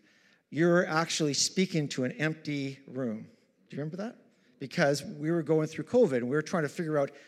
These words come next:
how do we do this? Remember back then, we were trying to, as staff and leaders, trying to say, "How do we deliver, um, the message,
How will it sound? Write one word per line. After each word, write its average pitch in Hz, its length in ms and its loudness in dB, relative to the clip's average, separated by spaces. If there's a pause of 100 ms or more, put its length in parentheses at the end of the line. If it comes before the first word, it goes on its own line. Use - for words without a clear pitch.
how 196 120 -2
do 240 80 2
we 226 120 0
do 175 260 2
this? 123 320 -4
Remember 208 180 -2
back 254 220 2
then, 226 160 2
we 226 80 2
were 214 60 0
trying 190 280 0
to, - 20 -8 (300)
as 147 160 -4
staff 180 460 2
and 147 160 -4 (420)
leaders, 196 300 2
trying 175 140 4
to 151 120 2
say, 123 80 -4
"How 202 160 0
do 277 80 0
we 226 320 2 (380)
deliver, 165 840 2 (420)
um, 143 500 -2 (540)
the 156 100 -2
message, 190 640 2